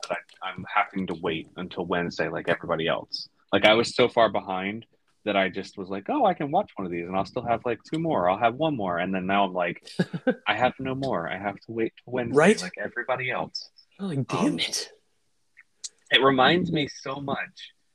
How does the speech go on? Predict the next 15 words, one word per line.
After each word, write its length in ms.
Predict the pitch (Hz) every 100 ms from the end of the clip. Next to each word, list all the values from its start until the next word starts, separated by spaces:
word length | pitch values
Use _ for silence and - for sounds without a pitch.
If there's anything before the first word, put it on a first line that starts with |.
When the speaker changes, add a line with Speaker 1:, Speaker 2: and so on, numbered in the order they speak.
| _ _ 110
Speaker 1:
of 260 | 107 101 - - -
when 120 | 120
we 120 | 117 110
were 100 | 101
kids 480 | - 156 117 95 -
and 160 | 104
you 80 | 104
had 200 | 113 117
to 80 | 104
wait 280 | 101 131 -
for 120 | - 95
things. 340 | 82 76 151 - _ _ _ _ _ 95
Um, 380 | 87 85 80 - _ _ -
and 220 | 95 90
that 380 | 117 139 98